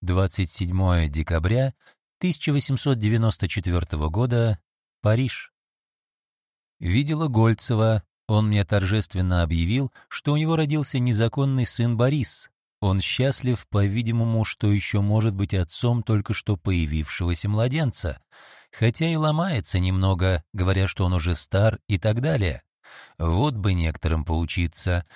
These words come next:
Между прочим, он просил вам написать, что они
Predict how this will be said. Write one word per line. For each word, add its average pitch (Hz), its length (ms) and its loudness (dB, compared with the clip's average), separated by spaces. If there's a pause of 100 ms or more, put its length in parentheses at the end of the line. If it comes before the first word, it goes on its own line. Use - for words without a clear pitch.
(180)
Между 165 360 0
прочим, 170 340 -4
он 170 100 2
просил 151 420 0
вам 151 220 2
написать, 151 680 0 (160)
что - 300 -2
они 131 220 0